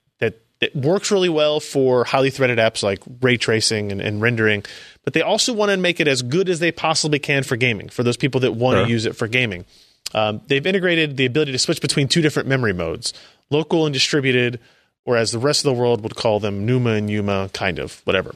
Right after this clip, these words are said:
Speaker 1: We don't get into the semantics necessarily of it. The idea is you can change the memory mode of the platform to better suit the workloads you're using.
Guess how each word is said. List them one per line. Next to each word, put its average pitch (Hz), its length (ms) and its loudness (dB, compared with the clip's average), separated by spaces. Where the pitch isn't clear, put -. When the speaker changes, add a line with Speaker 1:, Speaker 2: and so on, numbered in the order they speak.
Speaker 1:
We 120 80 4
don't 117 200 2
get 110 140 4
into 98 160 0
the 90 140 0
semantics 95 560 -2
necessarily 95 460 0
of 82 100 -2
it. 101 80 -4
The 151 100 0
idea 208 460 0
is 117 580 0
you 139 140 -6
can 143 160 -2
change 196 480 0
the 175 80 0
memory 160 420 2
mode 131 400 2
of 117 220 0
the 117 80 -4
platform 95 960 -2
to - 160 2
better 147 320 2
suit 147 400 0
the 131 80 6
workloads 113 560 2
you're 107 140 0
using. 95 440 -6